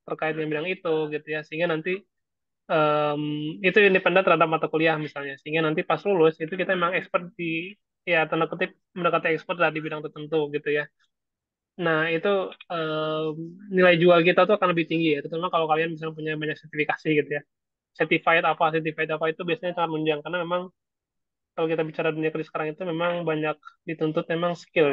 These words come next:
ya. Jadi, eh, lebih ready lah gitu. Meskipun ya lulusan satu kan emang belum, tidak tentu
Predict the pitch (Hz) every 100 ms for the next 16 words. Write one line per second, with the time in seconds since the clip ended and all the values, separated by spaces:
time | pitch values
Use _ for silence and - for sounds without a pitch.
0 | 135 147 - _ _ _ _ _ _ _
1 | _ _ 160 185 185 - - 170 160 156
2 | 156 185 220 185 175 175 170 202 151 139
3 | 139 139 151 175 190 180 156 151 175 170
4 | 160 156 156 165 180 170 165 185 _ -
5 | 160 165 185 - 180 170 170 165 -